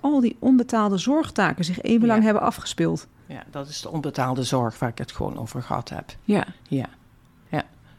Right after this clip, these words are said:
Speaker 2: Ja, ik weet,
Speaker 1: Dus
Speaker 2: ja, maar dit is echt, het punt is, het gaat niet, eh, in het leven gaat het niet om betaald. Als je het echt over werk hebt en over, ehm, eh, eh,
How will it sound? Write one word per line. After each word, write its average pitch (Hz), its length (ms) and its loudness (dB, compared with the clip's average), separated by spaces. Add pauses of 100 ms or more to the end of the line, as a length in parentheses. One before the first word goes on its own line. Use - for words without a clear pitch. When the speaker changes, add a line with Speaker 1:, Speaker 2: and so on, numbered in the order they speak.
(440)
Speaker 2:
Ja, 147 140 2
ik 147 100 0
weet, 147 180 2
Speaker 1:
Dus 170 120 4
Speaker 2:
ja, 127 120 4
maar 147 220 6
dit 214 160 4
is 220 180 2
echt, 208 240 0
het 165 340 -4
punt 220 260 2
is, - 220 0
het - 160 -10
gaat 156 220 -2
niet, 156 220 -2 (100)
eh, 147 240 -2
in 185 300 2
het 180 120 2
leven 180 280 4
gaat 151 160 -2
het - 120 -8
niet 165 180 -2
om 143 120 4
betaald. 139 420 0
Als 147 200 0
je 175 60 -2
het - 80 -4
echt 226 180 0
over 160 200 -4
werk 160 320 -4
hebt 143 260 -6
en - 280 -4
over, 139 360 -4 (100)
ehm, 139 380 -2 (520)
eh, 151 120 -2 (140)
eh, 135 220 0